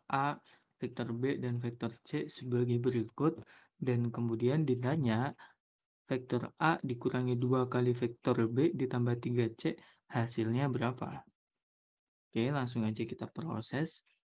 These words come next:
Jadi, untuk vektor A dikurangi dua kali vektor B ditambah tiga kali vektor C. Jadi, langsung bisa kita substitusi nilai-nilainya. Untuk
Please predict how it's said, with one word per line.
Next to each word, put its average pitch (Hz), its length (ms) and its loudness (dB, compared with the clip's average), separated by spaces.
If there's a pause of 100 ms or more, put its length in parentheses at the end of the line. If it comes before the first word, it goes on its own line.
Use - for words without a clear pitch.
(200)
Jadi, 127 400 2
untuk 127 720 6 (1040)
vektor 127 480 -2 (480)
A 151 240 4 (320)
dikurangi 131 720 0
dua 139 320 4
kali 123 320 2
vektor 120 480 -2 (400)
B 143 240 4 (400)
ditambah 127 560 0 (240)
tiga 127 400 0
kali 123 240 0
vektor 120 560 -4
C. 151 240 -4 (540)
Jadi, 127 240 2
langsung 127 320 0
bisa 123 240 -2
kita 120 240 -2
substitusi 127 720 -2
nilai-nilainya. 123 880 2
Untuk 127 160 -4